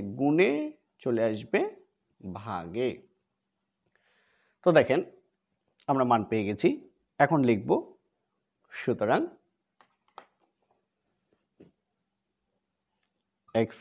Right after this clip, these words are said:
কিউব মাইনাস ওয়ান by এক্স কিউব। আপনাদের যে সূত্র প্র্যাকটিস করিয়েছিলাম, কিউব দুইটা বাদ দেন, কি থাকে? এক্স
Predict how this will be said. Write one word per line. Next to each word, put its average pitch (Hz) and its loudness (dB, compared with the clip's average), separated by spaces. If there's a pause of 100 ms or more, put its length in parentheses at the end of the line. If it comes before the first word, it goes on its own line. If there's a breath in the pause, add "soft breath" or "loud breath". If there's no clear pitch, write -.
কিউব 208 2 (500)
মাইনাস 120 2 (800)
ওয়ান 110 -2 (100)
by 156 6 (880)
এক্স - -6 (100)
কিউব। 131 -6 (220)
আপনাদের 180 2
যে 180 0
সূত্র 160 -2 (140)
প্র্যাকটিস 120 0 (100)
করিয়েছিলাম, 123 -2 (300)
কিউব 226 0
দুইটা 151 6
বাদ 98 2
দেন, 76 -10 (760)
কি 156 0 (100)
থাকে? 160 -6 (1040)
এক্স 123 -2